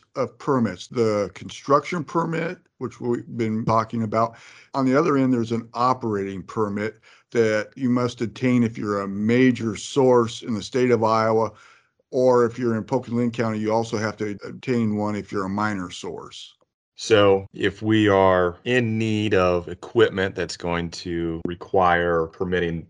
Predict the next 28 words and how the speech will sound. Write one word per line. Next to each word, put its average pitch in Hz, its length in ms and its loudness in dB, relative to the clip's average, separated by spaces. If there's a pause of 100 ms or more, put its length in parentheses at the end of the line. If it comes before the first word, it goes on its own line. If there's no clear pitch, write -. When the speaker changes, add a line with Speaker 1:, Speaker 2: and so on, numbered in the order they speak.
Speaker 2:
are 92 160 -2
we 87 100 -2
going 87 300 0
to 95 80 -4
get 85 180 2
both 92 220 4
of 110 80 -2
those 107 180 4
permits 107 540 -2
then 110 280 -2 (100)
in 107 140 -4
general? 113 440 -2 (320)
Speaker 1:
It's 170 200 2
gonna 214 140 0
depend 180 420 0
upon 165 300 -2
the 139 100 -2
size 135 580 2
of 117 100 -2
the 117 80 -6
facility. 104 640 -2
If 98 140 -6
it's 113 240 -6
classified 160 640 2
as 127 120 -2
a 113 80 0
major 147 880 -2
facility, 123 640 -2